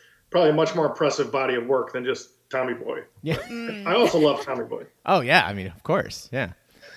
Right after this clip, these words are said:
Speaker 2: Okay, now, I guess you said kinda claim to fame sort of thing. Now, I don't know, you have some other stuff here. You actually got to go to the podcast studio when it was over on Rockville, right?
Speaker 3: Ooh.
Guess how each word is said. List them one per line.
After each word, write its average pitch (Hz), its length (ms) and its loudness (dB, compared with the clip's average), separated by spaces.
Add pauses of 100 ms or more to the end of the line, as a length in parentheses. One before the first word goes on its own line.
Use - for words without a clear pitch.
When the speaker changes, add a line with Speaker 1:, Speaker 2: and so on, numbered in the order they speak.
(340)
Speaker 2:
Okay, 170 260 0
now, 160 240 2 (100)
I 135 80 -2
guess 131 200 -4
you 135 80 -4
said - 220 -2
kinda 113 200 -2
claim 135 260 -2
to 107 60 -4
fame 180 380 2
sort 123 200 0
of 113 60 -4
thing. 107 380 -2
Now, 117 480 0
I 135 80 0
don't 190 80 -2
know, 165 60 4
you 123 120 2
have 139 120 0
some 165 120 -2
other 190 160 2
stuff 214 300 0
here. 175 160 4
You 180 720 -4
actually 190 420 -2
got 147 420 2
to 151 100 -8
go 151 140 2
to 147 60 -2
the 135 80 -4
podcast 151 500 -2
studio 90 560 -4 (480)
when 123 220 -2
it 117 80 -4
was 131 240 0
over 131 300 0
on 127 160 0
Rockville, 117 420 -2
right? 107 260 0
Speaker 3:
Ooh. 202 200 -10